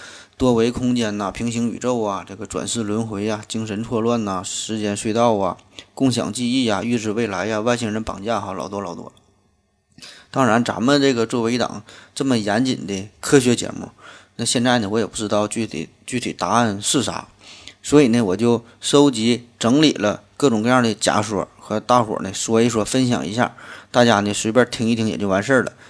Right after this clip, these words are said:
愿意相信哪个，那就是你自己的事儿。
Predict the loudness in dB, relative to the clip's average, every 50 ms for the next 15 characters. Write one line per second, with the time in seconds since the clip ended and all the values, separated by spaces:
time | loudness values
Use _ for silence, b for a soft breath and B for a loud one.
0 | b b b 2 4 4 6 4 4 2 2 2 2 2 4 2 2 2 2 0
1 | -2 -6 -8 -8 -10 -10 -8 -8 -6 -6 -6 -6 -4 -4 -4 -4 -6 -8 -8 -6
2 | -6 -4 -4 -6 -8 -10 -8 -6 -2 0 -2 -2 -2